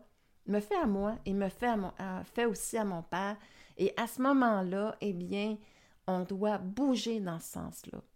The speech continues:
Ma conclusion ici, c'est vraiment que tu dois vraiment utiliser la pleine conscience pour finalement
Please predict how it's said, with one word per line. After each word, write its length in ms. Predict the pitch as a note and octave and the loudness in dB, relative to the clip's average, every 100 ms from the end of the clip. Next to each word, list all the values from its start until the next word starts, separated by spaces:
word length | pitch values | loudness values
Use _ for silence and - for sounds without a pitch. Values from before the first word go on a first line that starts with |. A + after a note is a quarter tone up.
| _ _ _ _ _ - | _ _ _ _ _ 2
Ma 140 | A3 | 2
conclusion 640 | A#3 E4 - D4+ C4 E4+ | 4 2 4 4 6 4
ici, 440 | F4 G#3 - D4+ D#4+ | 4 2 0 2 2
c'est 180 | - G3+ | 2 2
vraiment 540 | G3 G3+ G#3+ B3 C#4 C4+ | 2 2 2 0 -2 -4
que 140 | - G3+ | -4 -4
tu 220 | - F#3+ | -4 -4
dois 420 | G#3 G3+ G#3+ A3 | -2 2 2 2
vraiment 420 | F#3+ A#3+ C4 C#4 | 2 2 4 4
utiliser 420 | C#4+ - G3 G#3+ | 2 0 0 4
la 120 | A#3+ F3+ | 4 4
pleine 360 | - A#3+ B3 | 4 4 2
conscience 720 | - F#3+ G#3 G#3+ G#3+ A3 G#3+ | 0 -6 -4 -4 -2 -2 -4
pour 580 | - - A3 A3+ A3+ G#3 - | -8 0 4 4 4 0 -8
finalement 1080 | - - D#4+ C#4 G#3 F#3+ F#3+ G3+ A3+ B3 | -16 0 4 6 4 2 0 0 0 -2